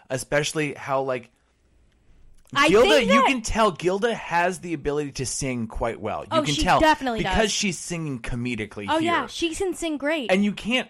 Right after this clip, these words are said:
Speaker 1: pretend you can't sing if you can't, you know,
Speaker 2: Yeah.
Speaker 1: if you can't
Speaker 2: Oh, no, I
Speaker 1: actually
Speaker 2: know.
Speaker 1: sing.
Speaker 2: I know.
Speaker 1: And I saw a lot of the way she performed this. I could see Julie, I think,
Speaker 2: Well,
Speaker 1: performing
Speaker 2: this is
Speaker 1: this just the
Speaker 2: probably
Speaker 1: same.
Speaker 2: why I love Julie Klausner so much is
Speaker 1: Mm-hmm.
Speaker 2: because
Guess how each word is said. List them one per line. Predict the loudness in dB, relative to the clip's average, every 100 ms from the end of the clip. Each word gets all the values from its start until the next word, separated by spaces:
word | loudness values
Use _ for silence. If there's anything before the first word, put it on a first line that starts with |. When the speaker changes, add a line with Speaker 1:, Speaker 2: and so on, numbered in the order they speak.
| _
Speaker 1:
pretend | -10 -8 -6 -4 -4
you | -8
can't | -10 -8 -8 -10
sing | -10 -6 -6 -8 -6
if | -6 -6
you | -12
can't, | -12 -12 -12 -12 _
you | -10 -8
know, | -4
Speaker 2:
Yeah. | -2 -2
Speaker 1:
if |
you | 0
can't | 0 4
Speaker 2:
Oh, |
no, | 2
I |
Speaker 1:
actually | 2 0 -2 -4
Speaker 2:
know. | -6
Speaker 1:
sing. | -8 -8 -8
Speaker 2:
I | -8
know. | -6 -8 -12 _ _ _ -4
Speaker 1:
And | -2
I | -2
saw | -2 0 2
a |
lot | 2 0 0
of | -2
the | -4
way | -4
she | -4 -8
performed | -10 -6 -6 -6
this. | -10 -4
I | -4
could | -2 -8
see | -8 -10 -10
Julie, | -8 -6 -6 -6 -8
I | -10
think, | -8 -8
Speaker 2:
Well, | -2
Speaker 1:
performing | 0 4 4
Speaker 2:
this | 4
is | 2
Speaker 1:
this | 2
just | 0
the |
Speaker 2:
probably | 0 -2 -4
Speaker 1:
same. | 0
Speaker 2:
why | 2 2 0
I | 0
love | -2 -4
Julie | -6 -6
Klausner | -6 -4 -6 -6 -10
so | -10 -12 -8 -4 -2
much | 0 0 -2 -6 -8
is | -6
Speaker 1:
Mm-hmm. | -4 -4
Speaker 2:
because | -2 -2 -4 -8